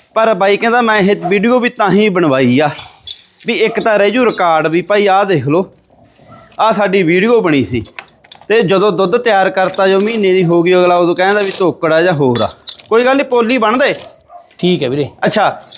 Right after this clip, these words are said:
Speaker 1: ਨਾ ਉਹਨੇ ਫਿਰ ਰੇਟ ਕਿੰਨਾ ਕਰਤਾ?
Speaker 2: ਰੇਟ ਇਹਦਾ ਵੀਰੇ ਇੱਕ ਪਝੱਤਰ ਜੀ।
Speaker 1: ਇੱਕ ਪਝੱਤਰ?
Speaker 2: ਹਾਂਜੀ, ਹਾਂਜੀ।
Speaker 1: ਠੀਕ ਆ।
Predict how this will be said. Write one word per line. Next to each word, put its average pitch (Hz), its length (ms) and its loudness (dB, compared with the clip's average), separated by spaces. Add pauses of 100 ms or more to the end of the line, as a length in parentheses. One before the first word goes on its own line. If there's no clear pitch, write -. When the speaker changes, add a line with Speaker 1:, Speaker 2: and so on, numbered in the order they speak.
Speaker 1:
ਨਾ 233 80 2
ਉਹਨੇ 294 140 2
ਫਿਰ 269 180 2
ਰੇਟ 226 260 0
ਕਿੰਨਾ 196 220 -2
ਕਰਤਾ? 165 300 -2 (840)
Speaker 2:
ਰੇਟ 220 300 2
ਇਹਦਾ 262 240 2
ਵੀਰੇ 247 500 2 (1080)
ਇੱਕ 233 180 -2
ਪਝੱਤਰ 208 280 0
ਜੀ। 127 140 -4 (480)
Speaker 1:
ਇੱਕ 190 200 -2
ਪਝੱਤਰ? 147 480 -2
Speaker 2:
ਹਾਂਜੀ, 175 260 0
ਹਾਂਜੀ। 113 300 -4 (140)
Speaker 1:
ਠੀਕ 151 260 -2
ਆ। 104 60 -2